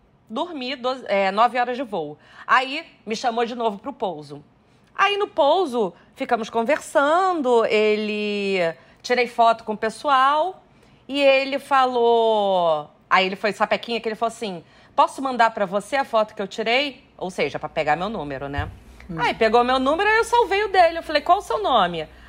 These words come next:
Speaker 1: Aí, eu não vou falar qual é o nome dele.
Speaker 2: <laughs>
Speaker 1: Ele falou assim, "Vamos lá,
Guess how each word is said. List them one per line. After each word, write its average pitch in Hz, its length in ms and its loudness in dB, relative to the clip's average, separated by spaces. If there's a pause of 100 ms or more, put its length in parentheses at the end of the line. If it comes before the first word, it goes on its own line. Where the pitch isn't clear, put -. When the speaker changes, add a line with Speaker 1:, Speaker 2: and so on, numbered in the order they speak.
Speaker 1:
Aí, 220 320 2
eu 226 120 2
não 196 80 -6
vou 190 120 2
falar 160 220 4
qual 170 160 -2
é - 20 -6
o - 40 -2
nome 175 100 -6
dele. 202 340 2 (120)
Speaker 2:
<laughs> - 160 -8
Speaker 1:
Ele 214 120 6
falou 220 200 6
assim, 165 540 -2 (520)
"Vamos 208 240 2
lá, 165 300 4